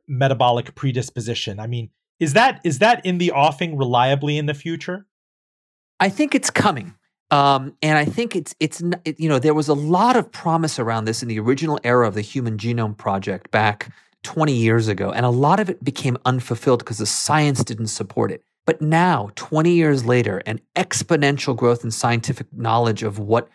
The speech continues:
Speaker 2: we can do with genetics and genomics, I really do think that we are approaching an era where we can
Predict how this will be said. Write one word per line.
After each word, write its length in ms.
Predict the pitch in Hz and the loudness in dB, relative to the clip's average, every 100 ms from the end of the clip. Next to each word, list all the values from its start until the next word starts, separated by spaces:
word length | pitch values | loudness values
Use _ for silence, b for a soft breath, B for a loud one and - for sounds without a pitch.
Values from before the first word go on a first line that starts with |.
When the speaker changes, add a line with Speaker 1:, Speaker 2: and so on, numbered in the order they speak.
| b b | b b
Speaker 2:
we 80 | - | -8
can 400 | 117 - 139 139 | -6 -4 -2 0
do 160 | 123 113 | 2 2
with 180 | 107 104 | 0 -2
genetics 520 | 113 113 117 113 - | 0 2 0 -2 -6
and 140 | 110 | -4
genomics, 640 | 101 107 110 107 98 - - _ - | -2 0 0 0 -4 -8 -10 _ -4
I 120 | 143 | -2
really 440 | 139 123 151 170 180 | 0 2 4 4 2
do 160 | 147 | 2
think 360 | 135 - 135 - | 0 0 -2 0
that 180 | 117 113 | -2 -2
we 200 | 120 127 | 0 2
are 220 | 127 120 - | 4 2 -2
approaching 560 | 107 - 151 165 170 | -8 -2 0 0 0
an 60 | 135 | -2
era 300 | - 123 131 | 0 2 2
where 120 | 120 | 2
we 160 | 113 120 | 0 -2
can 420 | - 120 113 | -2 -2 -2